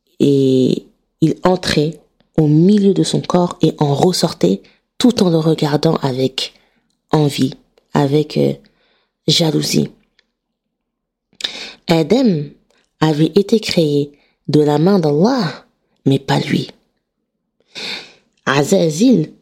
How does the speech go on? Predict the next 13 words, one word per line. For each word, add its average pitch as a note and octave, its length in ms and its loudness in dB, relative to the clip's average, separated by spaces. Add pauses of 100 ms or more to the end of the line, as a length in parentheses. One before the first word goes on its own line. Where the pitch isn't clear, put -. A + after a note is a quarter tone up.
(180)
comprenait F#3 600 0
que D#3+ 240 -2 (240)
cette - 260 -6
créature-là F#3 1000 0 (720)
n'allait E3 360 2
pas D#3+ 320 0
être F3 260 0
n'importe C#3+ 420 -2
qui, D3 240 -2
n'était G3+ 300 2
pas A3 220 0
n'importe - 460 -6
qui. - 200 -8